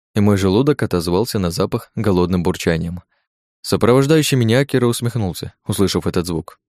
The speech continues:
"Пришли". Японец остановился у неприметной двери. "Входи, тебя ждут". Я глубоко вдохнул, шагнул вперед и постучал. В конце концов, я здесь в гостях, и правила приличия соблюдать не помешает.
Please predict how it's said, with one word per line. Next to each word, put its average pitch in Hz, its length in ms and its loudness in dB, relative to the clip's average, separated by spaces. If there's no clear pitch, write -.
"Пришли". 113 460 2
Японец 92 460 2
остановился 95 760 -2
у 113 60 0
неприметной 92 580 0
двери. 85 340 -4
"Входи, 127 460 2
тебя 110 240 2
ждут". 92 300 -4
Я 87 220 0
глубоко 139 380 2
вдохнул, 117 580 -4
шагнул 98 380 -2
вперед 85 460 -2
и 113 80 -8
постучал. 85 560 -4
В - 40 -18
конце 120 280 2
концов, 147 400 2
я 104 140 2
здесь 98 200 -6
в 98 80 -6
гостях, 104 500 -2
и 107 60 -2
правила 98 380 2
приличия 98 500 -2
соблюдать 92 540 -2
не 92 100 -6
помешает. 85 600 -4